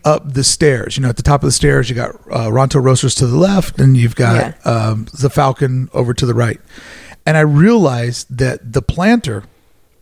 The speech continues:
Speaker 1: there's a silver and blue planter, and I go, "Oh, that's the turbine from the spacecraft that we take up to the Star Destroyer." I was like, "That's amazing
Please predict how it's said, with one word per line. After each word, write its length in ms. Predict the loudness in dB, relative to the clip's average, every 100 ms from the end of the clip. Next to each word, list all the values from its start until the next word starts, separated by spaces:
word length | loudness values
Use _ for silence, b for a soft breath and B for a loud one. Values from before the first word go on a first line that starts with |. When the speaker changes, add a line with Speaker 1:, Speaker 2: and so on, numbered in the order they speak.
| _ _ _ -4
Speaker 1:
there's 220 | -2 0
a 40 | 0
silver 400 | 2 2 4 0
and 80 |
blue 220 | 2 0 0
planter, 340 | 0 -2 0
and 60 | 0
I 40 |
go, 180 | 0 0
"Oh, 360 | 2 2 2 -2 b b b b b -8
that's 360 | -2 -2 -2
the 120 | -6 -4
turbine 840 | -2 0 0 0 -2 -4 -8 -12 -16 -20 -20
from 340 | _ -2 0
the 100 | 0
spacecraft 840 | -2 0 0 0 -2 -2 0 -2
that 140 | -4 -2
we 180 | 2 2
take 320 | 2 0 -2 -6
up 220 | -6 -6
to 80 | -8
the 60 | -6
Star 240 | 0 0
Destroyer." 500 | 0 -4 -6 -6 -10 -16 _ _ _ -20 -20 _ -8
I 60 |
was 80 | -4
like, 160 | -4 -2
"That's 220 | -4 -2
amazing 760 | -4 -4 -4 -6 -6 -12 -16